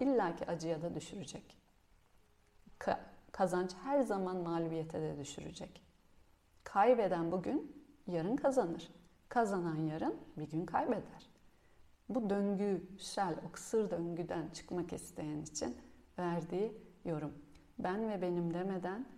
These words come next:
ayağa kalk ve eyleme geç, eylemin sonucunu tutunmadan. Ben ve benim demeden eyleme geçmek nasıl bir şey?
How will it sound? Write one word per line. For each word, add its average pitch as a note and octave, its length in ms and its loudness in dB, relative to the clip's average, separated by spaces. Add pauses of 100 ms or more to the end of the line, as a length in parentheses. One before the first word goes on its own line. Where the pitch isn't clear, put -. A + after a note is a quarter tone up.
(380)
ayağa F3 320 -2
kalk B3+ 360 -4
ve G3+ 80 4
eyleme E3 400 0
geç, - 400 -4 (120)
eylemin F#3 420 0
sonucunu F#3 640 -4
tutunmadan. D#3+ 680 -4 (1600)
Ben G#3+ 340 6
ve C4+ 140 8
benim B3+ 360 6
demeden G#3 520 4 (100)
eyleme A3 460 4
geçmek G#3+ 480 -2
nasıl A#3+ 360 -4
bir D#3+ 60 -4
şey? G#3+ 340 -4